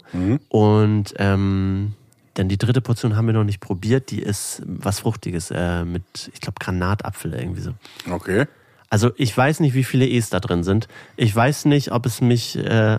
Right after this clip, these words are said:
Speaker 2: ob es mir mehrere Je-, Lebensjahre am Ende so weggenommen hat.
Speaker 1: Mhm.
Speaker 2: Aber wirklich oberlecker.
Speaker 1: Aber geschmacklich gut, sagst du,
Speaker 2: Ja,
Speaker 1: okay.
Speaker 2: richtig gut.
Speaker 1: Aha. Ja, Popcorn finde ich auch. Magst du auch salziges Popcorn?
Speaker 2: Hm, nicht so gerne.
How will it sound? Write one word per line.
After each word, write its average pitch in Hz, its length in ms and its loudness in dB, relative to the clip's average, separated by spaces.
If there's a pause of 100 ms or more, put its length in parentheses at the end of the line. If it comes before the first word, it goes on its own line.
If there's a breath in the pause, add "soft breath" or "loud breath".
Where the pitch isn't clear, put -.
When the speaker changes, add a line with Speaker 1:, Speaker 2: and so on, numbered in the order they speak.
Speaker 2:
ob 113 140 -4
es - 220 -6
mir 120 280 4
mehrere 113 460 2
Je-, 110 260 0
Lebensjahre 107 680 4
am 104 160 4
Ende 107 240 4
so 104 160 4
weggenommen 117 500 4
hat. 120 140 4
Speaker 1:
Mhm. 117 340 4 (420 loud breath)
Speaker 2:
Aber 92 440 0
wirklich 110 460 2 (280)
oberlecker. 85 580 0 (140)
Speaker 1:
Aber 95 140 2
geschmacklich 98 380 -4
gut, - 140 -8
sagst 85 200 -4
du, 104 40 2
Speaker 2:
Ja, 90 120 4
Speaker 1:
okay. 87 120 -2
Speaker 2:
richtig 92 240 -2
gut. - 200 -6 (380 soft breath)
Speaker 1:
Aha. 98 400 -4 (680 loud breath)
Ja, 92 140 -2
Popcorn 127 340 -2
finde 135 140 0
ich 127 40 -2
auch. 104 80 0
Magst 110 220 0
du 113 40 0
auch 101 80 -2
salziges 101 360 0
Popcorn? 165 400 -4 (260)
Speaker 2:
Hm, 90 180 -2
nicht 85 180 -2
so - 100 -6
gerne. 87 320 -4